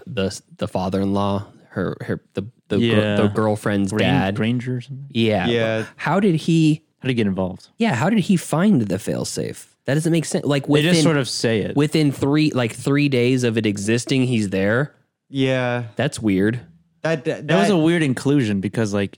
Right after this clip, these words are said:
Speaker 2: you don't really, you see him, like, once.
Speaker 1: Yeah.
Speaker 2: Once or twice. Once, like, you see part of his face, and the second time, it's just, like, he's on the ground.
Speaker 3: He, like,
Speaker 1: Yeah.
Speaker 3: barely has any lines, too.
Speaker 2: He has
Speaker 3: Like,
Speaker 2: zero
Speaker 3: to
Speaker 2: lines.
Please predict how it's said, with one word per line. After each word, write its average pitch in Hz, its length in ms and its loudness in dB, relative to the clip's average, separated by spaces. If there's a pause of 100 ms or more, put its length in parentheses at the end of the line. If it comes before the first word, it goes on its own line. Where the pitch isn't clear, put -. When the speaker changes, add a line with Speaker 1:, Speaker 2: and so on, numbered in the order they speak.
Speaker 2:
you 110 120 -4
don't 143 220 -2 (100)
really, 113 260 0
you 113 200 0
see 156 300 0
him, 139 220 2
like, 107 180 0
once. 98 920 -2 (200)
Speaker 1:
Yeah. 104 200 -4 (180)
Speaker 2:
Once 123 240 -2
or 110 40 0
twice. 110 460 -2
Once, 123 340 0
like, 104 160 -2
you 107 60 -2
see 104 240 -2
part 110 180 -2
of 101 60 -2
his 98 140 -4
face, 98 240 -4
and 98 100 -4
the 95 60 -6
second 98 260 -6
time, 95 380 -6 (360)
it's 101 160 -6
just, 98 140 -4
like, 98 120 -4
he's 104 120 -4
on 95 80 -2
the 92 60 -6
ground. 92 480 -6
Speaker 3:
He, 165 60 -4
like, 156 200 -2
Speaker 1:
Yeah. 98 80 -2
Speaker 3:
barely 139 280 4
has 139 220 0
any 127 240 2
lines, 101 560 -4
too. 113 260 -4
Speaker 2:
He 101 40 -2
has 120 80 0
Speaker 3:
Like, 104 120 0
Speaker 2:
zero 151 160 0
Speaker 3:
to 113 60 2
Speaker 2:
lines. 90 420 -6